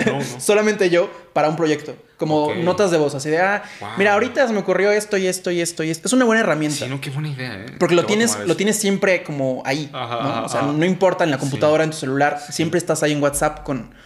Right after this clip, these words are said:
Speaker 1: Tienes
Speaker 2: con
Speaker 1: toda
Speaker 2: un,
Speaker 1: la
Speaker 2: con,
Speaker 1: razón. Wow.
Speaker 2: con notas de voz.
Speaker 1: Es un excelente consejo. Deberías
Speaker 2: Es un
Speaker 1: poner
Speaker 2: buen
Speaker 1: como un
Speaker 2: consejo,
Speaker 1: banner acá,
Speaker 2: es un buen
Speaker 1: así.
Speaker 2: consejo.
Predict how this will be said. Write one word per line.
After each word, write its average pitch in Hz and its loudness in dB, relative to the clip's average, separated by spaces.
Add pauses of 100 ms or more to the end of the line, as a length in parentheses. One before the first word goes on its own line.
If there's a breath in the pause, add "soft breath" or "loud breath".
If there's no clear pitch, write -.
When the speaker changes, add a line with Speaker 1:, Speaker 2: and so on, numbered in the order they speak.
Speaker 1:
Tienes 117 -14
Speaker 2:
con 139 -4
Speaker 1:
toda 143 0
Speaker 2:
un, 131 -4
Speaker 1:
la - -12
Speaker 2:
con, 139 -2
Speaker 1:
razón. 135 -2
Wow. - -12 (120)
Speaker 2:
con 139 0
notas 143 0
de 127 0
voz. - -8 (120)
Speaker 1:
Es 120 -2
un 127 4
excelente 107 2
consejo. 98 -2
Deberías 110 2
Speaker 2:
Es 254 2
un 247 4
Speaker 1:
poner 240 4
Speaker 2:
buen 247 4
Speaker 1:
como 247 0
un 214 0
Speaker 2:
consejo, 214 2
Speaker 1:
banner 190 -2
acá, 185 0
Speaker 2:
es - 0
un 240 0
buen 220 2
Speaker 1:
así. 208 -4
Speaker 2:
consejo. 143 -4